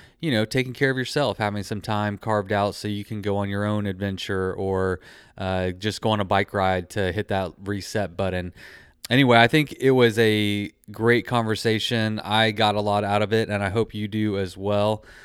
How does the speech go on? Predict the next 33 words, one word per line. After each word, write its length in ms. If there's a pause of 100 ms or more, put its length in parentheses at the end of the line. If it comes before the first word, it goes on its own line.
(140)
And 120
again, 300
if 160
you 140
haven't 340
listened 280
to 20
episode 400
three, 340
three, 400
you 140
might 320
wanna 240
check 260
that 160
one 140
out 320
either 340
before 540
or, 240
or 180
after 380
you 240
listen 300
to 40
this 240
one. 260 (320)
He's 280
got 160
a 40
lot 400
going 300
on. 380